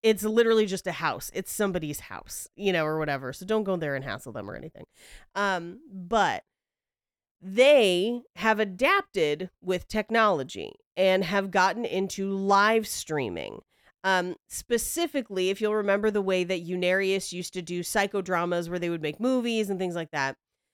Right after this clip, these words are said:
this group has started doing plays, um, specifically around, like, the birth and life of Jesus or, uh, the meeting of Guy Ballard and the Ascended Masters. Uh, but more recently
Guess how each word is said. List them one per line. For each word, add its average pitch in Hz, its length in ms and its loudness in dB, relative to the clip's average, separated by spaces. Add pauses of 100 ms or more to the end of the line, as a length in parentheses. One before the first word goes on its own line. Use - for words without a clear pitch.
(280)
this 269 260 0
group 269 220 -4
has 247 140 -2
started 208 320 -2
doing 185 300 0
plays, 160 840 -6 (340)
um, 175 340 2
specifically 240 840 -2
around, 180 720 0 (140)
like, 170 260 -4 (320)
the 196 180 -2
birth 202 320 0
and 180 120 2
life 165 200 -2
of 165 180 -10
Jesus 220 800 2 (360)
or, 185 520 4
uh, 165 400 2 (100)
the 190 120 -2
meeting 220 500 0 (100)
of 190 440 4
Guy 185 240 2
Ballard 185 460 4
and 175 140 2
the 170 120 0
Ascended 151 380 -6
Masters. 214 680 2 (400)
Uh, 185 180 2
but 208 220 -2
more 240 260 6
recently 302 880 2